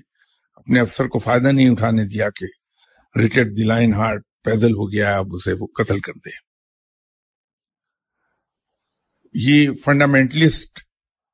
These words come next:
सलाहुद्दीन अय्यूबी था। जब खुद उसके साथ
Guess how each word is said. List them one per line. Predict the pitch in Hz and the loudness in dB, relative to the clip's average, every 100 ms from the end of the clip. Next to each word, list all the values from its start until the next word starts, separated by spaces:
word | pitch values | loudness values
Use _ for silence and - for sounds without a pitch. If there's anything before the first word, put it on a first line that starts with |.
| _ _ _ _ _ _ | _ _ _ _ _ _
सलाहुद्दीन | - 127 127 127 139 135 | -6 2 2 4 2 2
अय्यूबी | 120 131 160 170 | 4 2 2 -4
था। | - 82 _ _ _ _ _ _ _ _ _ _ _ _ - | -6 -12 _ _ _ _ _ _ _ _ _ _ _ _ -6
जब | 127 120 - | 0 2 4
खुद | 165 165 - | 2 2 -4
उसके | 143 - 139 | -6 -2 -4
साथ | 127 127 | -2 -4